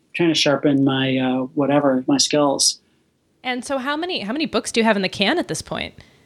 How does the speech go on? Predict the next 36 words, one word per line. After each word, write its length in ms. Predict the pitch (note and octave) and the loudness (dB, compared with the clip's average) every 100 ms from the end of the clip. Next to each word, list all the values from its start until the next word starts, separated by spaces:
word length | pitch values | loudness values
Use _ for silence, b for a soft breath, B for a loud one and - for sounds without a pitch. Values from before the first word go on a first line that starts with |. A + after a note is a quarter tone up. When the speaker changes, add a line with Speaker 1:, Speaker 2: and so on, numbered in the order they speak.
| b _ - | b _ 0
Speaker 1:
Uh, 460 | A#3 C#4+ D4+ D#4+ C4 | 2 4 4 2 2
like, 220 | D4 D4 | 0 0
six, 640 | - A3 C4 - - - - | 0 2 2 0 -4 -4 -2
I 100 | A3 | 0
guess. 340 | B3 C#4+ - | 2 2 0
But, 320 | - G#3+ - | 0 0 0
you 120 | G#3+ | 0
know, 360 | A3+ G3+ A3 G3+ _ | 2 4 2 -2 _
the, 220 | G#3 - - _ _ | -6 -6 -12 _ _
I 80 | G3 | -2
think 260 | C4+ C#4 C4+ | 2 2 4
that, 260 | G#3 E3+ _ _ _ _ _ | 2 0 _ _ _ _ _
you 120 | - A#3 | 0 2
know, 160 | G#3 | 4
it 60 | G3+ | 4
was 120 | A3 | 4
a 60 | D4 | 4
learning 360 | G#3 G#3 G3 | 4 4 0
curve. 280 | F3 D3+ C3 | 0 -2 -2
It 80 | E3 | -4
was 100 | D#3+ | 0
definitely 300 | G3+ G#3 G3+ | 0 2 0
a 40 | D#3+ | 0
learning 240 | D3+ D#3 | 2 2
curve. 260 | D#3 E3 D3+ | 2 0 2
There 120 | D3 | 2
was 100 | C#3+ | 2
definitely 220 | E3 D#3+ | 0 2
a 60 | D3 | 2
lot 260 | C#3+ D3 | 4 4
of, 80 | D3 | 4
like, 300 | D3 D3 - | 4 2 0
okay, 500 | F3+ F#3+ F3 D#3 D#3 B B B B B - | -2 2 2 4 2 B B B B B -4
you 180 | F#3 F#3+ | 0 2
know, 420 | F3 E3 D#3+ D3 - _ _ _ | 2 2 0 -2 -10 _ _ _
uh, 640 | - F#3 E3+ D#3+ D#3 D#3+ D3+ | -2 0 2 2 2 2 0